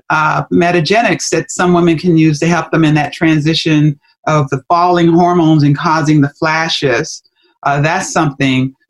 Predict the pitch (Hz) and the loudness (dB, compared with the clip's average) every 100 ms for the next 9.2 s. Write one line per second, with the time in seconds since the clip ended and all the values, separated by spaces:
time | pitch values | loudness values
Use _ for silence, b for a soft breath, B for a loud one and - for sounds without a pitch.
0 | - 175 180 202 - 202 185 165 160 151 | -6 -2 -2 -2 -2 0 0 2 2 0
1 | - 143 160 156 151 151 147 160 156 165 | -2 -4 -2 -2 -2 -2 0 0 0 -4
2 | 156 147 175 185 - 185 156 143 143 147 | -4 -2 -4 -6 -4 -2 0 2 0 -2
3 | _ _ _ - 147 143 139 135 151 139 | _ _ _ -8 -4 -2 -2 -2 -2 -4
4 | - - _ _ _ - - 156 156 151 | -6 -12 _ _ _ -10 -2 0 2 2
5 | 139 - - - 165 139 147 - - 180 | 0 -6 -18 -8 -4 -2 -4 -6 -4 -4
6 | 175 185 151 139 131 - _ _ - 180 | -2 -4 -2 -4 -6 -10 _ _ -2 0
7 | 143 147 151 135 - - - - - 135 | 2 0 -2 -6 -6 -6 -6 -8 -8 -6
8 | 131 104 - _ b b _ - 156 147 | -4 -6 -8 _ b b _ -4 -2 0
9 | 147 143 | 0 -2